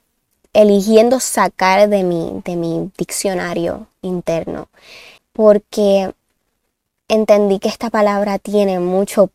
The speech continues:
peso y no un peso que contribuye. Eh, el modelo tradicional nos deja llevar por la disciplina, ¿verdad? Que en otras palabras es una palabra encubierta que quiere decir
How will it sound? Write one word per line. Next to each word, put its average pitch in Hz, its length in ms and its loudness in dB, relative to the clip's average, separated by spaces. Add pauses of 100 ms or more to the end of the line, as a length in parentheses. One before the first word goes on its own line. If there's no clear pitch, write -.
peso 185 540 -2 (640)
y 190 220 -2
no 175 180 -8
un 196 260 -4
peso 196 500 0 (380)
que 185 160 -4
contribuye. 165 800 -2 (720)
Eh, 196 380 2
el 220 120 2
modelo 214 340 6
tradicional 262 500 2
nos 214 120 0
deja 214 360 2 (380)
llevar 226 520 4
por 214 180 2
la 190 100 2
disciplina, 180 600 0
¿verdad? 170 340 -2
Que 202 120 -2
en 180 80 0
otras 175 320 -4
palabras 233 640 -2
es 190 120 -8
una 185 220 -8
palabra 220 600 -2 (140)
encubierta 208 800 -2
que 196 140 -2
quiere 175 240 -2
decir 233 520 2